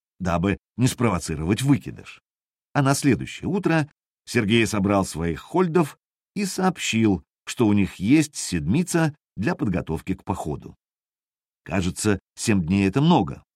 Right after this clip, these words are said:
но на самом деле в обрез. Для начала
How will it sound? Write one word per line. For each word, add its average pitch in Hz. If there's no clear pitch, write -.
но 185
на 196
самом 170
деле 104
в 90
обрез. 120
Для 80
начала 82